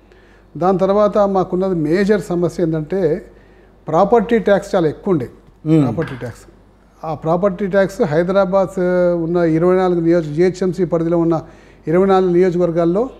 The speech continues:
Speaker 1: ఒక మూడు నియోజకవర్గాలకు చాలా ఎక్కువ ఉన్నాయి.
Speaker 2: ఓకే.
Speaker 1: మాకు ఉప్పల్, మల్కాజ్గిరి.
Speaker 2: Hmm.
Speaker 1: అయితే,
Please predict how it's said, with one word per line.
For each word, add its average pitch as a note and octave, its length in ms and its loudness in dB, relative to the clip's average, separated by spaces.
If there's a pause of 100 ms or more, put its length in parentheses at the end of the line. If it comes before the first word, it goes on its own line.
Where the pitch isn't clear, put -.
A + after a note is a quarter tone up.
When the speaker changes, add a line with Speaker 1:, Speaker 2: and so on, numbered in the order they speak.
(140)
Speaker 1:
ఒక F3 120 -4
మూడు F3+ 320 2
నియోజకవర్గాలకు F#3+ 720 0 (100)
చాలా F3+ 100 2
ఎక్కువ D#3+ 240 -4
ఉన్నాయి. A2+ 140 -10 (640)
Speaker 2:
ఓకే. A#2+ 320 -6 (200)
Speaker 1:
మాకు C#3+ 360 -4
ఉప్పల్, G3 340 -2
మల్కాజ్గిరి. B2 600 -6 (400)
Speaker 2:
Hmm. A#2+ 280 -2 (640)
Speaker 1:
అయితే, F#3 540 0